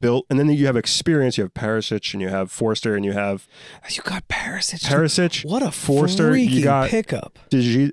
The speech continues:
Speaker 1: uh, De Jed Spence, who's, like, a little bit of a gamble, but, like, could be a really, really, really good right <laughs> wing back. Like, he could be the guy.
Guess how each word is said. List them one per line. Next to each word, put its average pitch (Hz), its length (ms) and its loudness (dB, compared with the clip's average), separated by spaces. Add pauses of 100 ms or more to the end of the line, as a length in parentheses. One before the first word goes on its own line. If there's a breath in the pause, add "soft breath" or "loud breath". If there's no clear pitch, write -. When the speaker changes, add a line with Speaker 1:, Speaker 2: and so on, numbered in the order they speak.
Speaker 1:
uh, 117 160 2
De 110 200 0
Jed 120 280 0
Spence, 123 460 -2
who's, 117 200 0
like, 113 300 -2 (340)
a 117 60 -2
little 135 260 2
bit 143 120 2
of 123 80 0
a 113 40 0
gamble, 117 360 0
but, 127 180 -2
like, 110 220 0
could 139 240 2
be 127 80 4
a 120 80 2
really, 113 320 2
really, 113 320 2
really 113 340 2
good 107 320 2
right 101 260 0 (280 soft breath)
<laughs> - 120 -4
wing 143 120 2
back. 98 320 -4
Like, 113 320 -2
he 147 120 0
could 127 320 0
be 120 200 2
the 107 160 0
guy. 98 420 -4